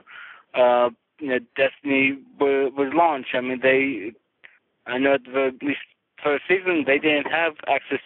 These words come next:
to, I would imagine, a lot of information, so they would just, you know, in course of dialogue, the human tendency to just say, you know,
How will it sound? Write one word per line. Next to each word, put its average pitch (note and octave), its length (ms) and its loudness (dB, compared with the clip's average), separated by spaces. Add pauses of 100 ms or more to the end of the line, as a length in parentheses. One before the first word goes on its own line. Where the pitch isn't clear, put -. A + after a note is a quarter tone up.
to, C3 380 2 (140)
I A#2+ 140 -4
would B2+ 200 0
imagine, C3 460 -4
a B2 60 0
lot B2+ 260 0
of A#2+ 80 -10
information, C3+ 720 -2
so C3 100 4
they C3+ 200 0
would C3 120 -8
just, C3 200 2 (600)
you C3+ 80 -4
know, B2 200 2 (100)
in C3 280 -2 (300)
course C3+ 220 -2
of A#2 80 -10
dialogue, C#3 440 0 (200)
the C3 180 -2 (100)
human C#3 260 -2
tendency D3 680 -2 (140)
to D3+ 80 2
just C3 220 0 (120)
say, A#2+ 360 -2 (420)
you C3 60 -10
know, A#2+ 160 2